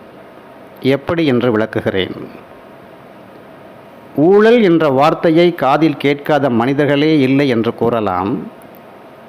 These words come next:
அனைத்து துறைகளிலும் ஊழல் மலிந்து கிடக்கின்றது. ஊழல் என்ற வார்த்தையின் பொருள் என்னவென்று கேட்டால், ஒரு மிகப்பெரிய அறமீறல் பட்டியலை நீட்டுகின்றோம்.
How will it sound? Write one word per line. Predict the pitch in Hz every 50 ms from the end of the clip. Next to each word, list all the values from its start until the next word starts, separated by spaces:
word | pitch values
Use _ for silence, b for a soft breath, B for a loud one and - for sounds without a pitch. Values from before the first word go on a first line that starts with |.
| - - - - - - -
அனைத்து | - - 120 131 156 165 160 160 - 160 123
துறைகளிலும் | - 135 139 165 175 160 165 160 160 147 143 160 180 185 175
ஊழல் | 143 131 147 160 165 165 160 143
மலிந்து | 123 120 123 139 160 160 175 165
கிடக்கின்றது. | 135 135 120 123 - - 127 110 110 110 113 101 110 104 90 87 95 120 170 165 143 - - - - - - - - - - - - - - - - - - - - - - - - - -
ஊழல் | 139 139 160 190 202 208 226 233 233
என்ற | 208 185 180 160 160 156
வார்த்தையின் | 139 143 151 170 165 - 190 170 165 147 135 -
பொருள் | - 151 156 180 180 170
என்னவென்று | 147 135 151 175 180 160 151 143 127 123 131
கேட்டால், | 127 - 123 120 110 95 139 143 135 107 92 90 90 - - 170 156 - - - - - - - - - - - - - - - -
ஒரு | - 170 185 180
மிகப்பெரிய | 147 143 151 139 185 185 180 - 180 180 208 220 220 196
அறமீறல் | 143 131 147 180 190 175 151 147 160 185 190 185 175 147 -
பட்டியலை | - 135 131 - - 175 165 156 156 143
நீட்டுகின்றோம். | 127 127 131 123 - 127 120 110 107 - - 101 92 87 101 -